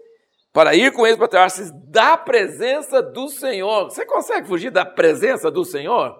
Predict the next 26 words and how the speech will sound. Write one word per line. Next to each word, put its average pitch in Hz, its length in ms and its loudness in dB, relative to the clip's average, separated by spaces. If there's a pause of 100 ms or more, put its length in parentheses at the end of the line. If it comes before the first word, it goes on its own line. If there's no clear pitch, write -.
(1500)
O - 40 -20
que 233 100 -6
que - 80 -12
você 262 100 -2
faz 175 320 4
quando 143 160 -6
Deus 147 320 -6
tá, 139 160 -8
você - 160 -12
tá 143 140 -2
fugindo 143 220 -8
da 131 60 -4
presença 143 280 -2
do 139 80 -8
Senhor? 135 440 -4 (800)
O 151 80 -12
Senhor 160 220 0
lança 156 260 -2
um 160 60 -14
grande 165 240 -4
vento 156 260 -6
sobre 156 180 -6
o 165 40 -4
mar. 160 360 -2
Assim, 320 240 -4
ó, 165 220 -10